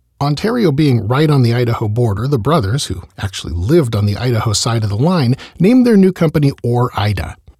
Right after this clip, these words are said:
By nineteen fifty-three, Ore-Ida was the biggest producer of frozen corn in the country. But the brothers knew the real money was gonna be in those French fries. Another famous Idaho resident, J R Simplot, had figured out how to freeze potatoes without them turning black.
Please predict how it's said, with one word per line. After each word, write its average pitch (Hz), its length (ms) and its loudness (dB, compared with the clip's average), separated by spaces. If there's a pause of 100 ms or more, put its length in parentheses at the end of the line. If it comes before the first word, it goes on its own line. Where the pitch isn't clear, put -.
(680)
By 269 200 -2
nineteen 226 420 2
fifty-three, 139 760 0
Ore-Ida 117 640 -2
was 107 300 -4
the 101 140 -6
biggest 170 600 -2
producer 127 480 0
of 127 140 -4
frozen 117 420 0
corn 95 420 -2
in 107 80 0
the 107 80 0
country. - 440 -8 (320)
But 143 320 -4
the 220 100 0
brothers 127 460 -4
knew 175 400 2
the 143 120 0
real 165 400 2
money 120 280 0
was 139 160 0
gonna 147 180 0
be 117 220 -2
in 127 100 4
those 120 220 0
French - 320 0
fries. - 420 -10 (480)
Another 226 320 2
famous 120 420 0
Idaho 101 360 -4
resident, 95 500 -4
J 143 220 2
R 123 140 0
Simplot, - 680 0 (140)
had 156 160 -2
figured 196 320 0
out 156 160 0
how 156 100 -2
to 135 80 -2
freeze 143 340 0
potatoes 123 540 -2
without 113 300 -4
them 104 180 0
turning 95 400 -2
black. 110 560 -4